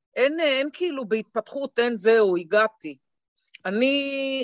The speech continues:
אני כאילו, את אומרת, "אני רוצה להיות במקום שלך", אני, יש עוד מקומות שאני רוצה להתקדם.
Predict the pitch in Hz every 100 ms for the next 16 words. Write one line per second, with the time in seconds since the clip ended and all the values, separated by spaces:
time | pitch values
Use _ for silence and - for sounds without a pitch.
0 | - 226 262 262 - 233 226 226 220 214
1 | 220 196 - 214 208 185 208 196 214 196
2 | 196 202 277 359 _ _ _ _ 190 208
3 | 240 233 254 226 220 214 220 220 214 196
4 | 202 190 190 - 170 165 156